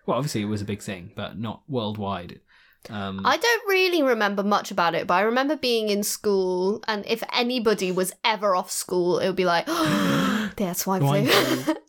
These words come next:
Speaker 1: It's probably a bit different because we're in the U K. I imagine in the U S it was a bit scarier. 'Cause it was more, like, it barely got to the U K.
Speaker 2: Yeah, I just think at ten years old, I wasn't really told that
Speaker 1: Yeah.
Speaker 2: much.
Speaker 1: And I wonder what it is like for,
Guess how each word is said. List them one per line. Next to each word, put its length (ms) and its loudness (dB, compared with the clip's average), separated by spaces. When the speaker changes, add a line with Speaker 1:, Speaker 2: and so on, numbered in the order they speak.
Speaker 1:
It's 140 -2
probably 280 4
a 40 4
bit 140 0
different 380 0
because 240 0
we're 100 4
in 60 0
the 80 0
U 160 0
K. 320 -4
I 60 -4
imagine 340 -2
in 80 0
the 100 0
U 100 -4
S 200 -8
it 60 -10
was 100 -10
a 40 -12
bit 160 -12
scarier. 520 -10
'Cause 100 -2
it 100 -2
was 180 -2
more, 280 -2
like, 140 0
it 80 2
barely 440 2
got 240 0
to 100 -8
the 80 -4
U 140 -4
K. 380 -12
Speaker 2:
Yeah, 240 4
I 100 4
just 220 -4
think 220 0
at 120 0
ten 200 2
years 200 4
old, 240 4
I 100 6
wasn't 240 2
really 140 2
told 560 -2
that 160 2
Speaker 1:
Yeah. 80 2
Speaker 2:
much. 440 -2
Speaker 1:
And 120 0
I 40 4
wonder 340 4
what 240 0
it 140 -2
is 160 -4
like 320 -2
for, 560 -6